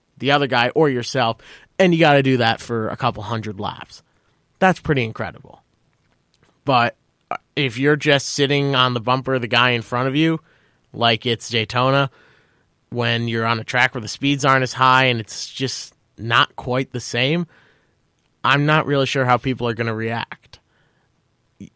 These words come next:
We tried this, this package or something similar to it at the All-Star race last year, and people loved the racing.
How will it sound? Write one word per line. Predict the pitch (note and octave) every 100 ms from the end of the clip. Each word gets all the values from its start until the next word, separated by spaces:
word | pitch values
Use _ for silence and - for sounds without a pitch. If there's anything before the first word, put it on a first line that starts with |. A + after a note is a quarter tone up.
| _ -
We | C#3+ D3
tried | - - F3+ G#3 F3+ D3
this, | D3 - -
this | C3 C3
package | - B2+ B2 A#2
or | A#2+
something | - D3+ C3
similar | A#2+ - C#3 C3+ A#2
to | - A#2
it |
at | A2+ -
the | A2
All-Star | A#2 C3 - A2+ G#2+
race | G#2 G#2 A2 - - _ _ _
last | - A#2+ A#2 -
year, | A#2+
and | B2 A#2
people | D#3 F3+ D#3+
loved | B2 F3 D#3+
the | D#3+
racing. | B2 G3+ - -